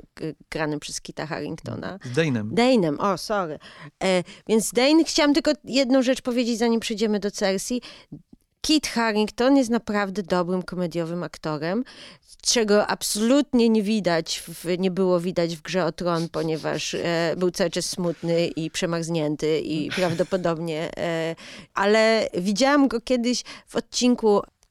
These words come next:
Speaker 1: Saturday Night Live, e, czyli takiego komediowego, sketchowego programu, gdzie, mm, to jest bardzo dobry program, jeżeli chodzi o sprawdzanie, czy dany aktor, który ci się może wydawać, że nie ma,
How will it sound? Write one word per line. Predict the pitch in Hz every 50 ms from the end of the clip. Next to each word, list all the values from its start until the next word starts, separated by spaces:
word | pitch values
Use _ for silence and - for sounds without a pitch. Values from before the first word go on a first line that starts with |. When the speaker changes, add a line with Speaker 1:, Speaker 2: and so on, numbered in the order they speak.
| _ -
Speaker 1:
Saturday | - - 240 214 - 220 208 196 208 202
Night | 202 202 202 202 - 196
Live, | 185 165 156 165 190 220 254 - - - -
e, | - 196 196 196 196 -
czyli | - 196 170 175 180 170 - _ _ _ _ -
takiego | 170 - - 170 170 165 165 165 _ _ _ _ _ _ _
komediowego, | - - 175 175 170 170 175 175 165 180 165 147 - 160
sketchowego | - - - - - - 180 165 175 165 151 160 156
programu, | - - 180 165 - 151 156 156 151 151 147
gdzie, | - 165 - 185 180 170 170 - - - - - - _ - - - -
mm, | - 190 190 190 - - - - - - _ _ _ -
to | -
jest | 302 269 -
bardzo | - 330 330 285 330
dobry | 269 254 320 262 262 285 -
program, | - - 294 285 262 320 302 277
jeżeli | 277 262 269 277 262 262 214
chodzi | 262 254 262 240 269 269 -
o | - 220 233 226 240 240 233 240 220 - - _ _ _ -
sprawdzanie, | - - - - 233 220 214 240 254 262 262 262 254
czy | - - 233 214
dany | 196 226 226 226 233 226 -
aktor, | - 208 226 - - - 185 196 196 202 208 190
który | - - - 202 202 214
ci | - - -
się | - 208
może | 185 208 208 196 208
wydawać, | 185 196 196 202 202 208 202 185
że | 190 196
nie | 208 233 247
ma, | 226 196